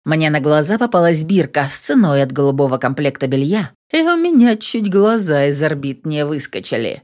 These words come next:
Нет, я не дикая, знаю, что дорогое белье дорогим не просто так называют,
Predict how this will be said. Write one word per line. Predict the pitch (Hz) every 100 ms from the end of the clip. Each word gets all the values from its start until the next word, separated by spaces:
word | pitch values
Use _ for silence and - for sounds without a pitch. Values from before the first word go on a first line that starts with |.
| _
Нет, | 453 403 240
я | 185 185
не | 185 190
дикая, | 185 262 - 139 147
знаю, | 185 240 143
что | - 160
дорогое | 151 156 180
белье | 147 151 175 214
дорогим | 151 151 156 180
не | 160
просто | 160 269 - 135
так | 117 123
называют, | 151 143 160 156 131 123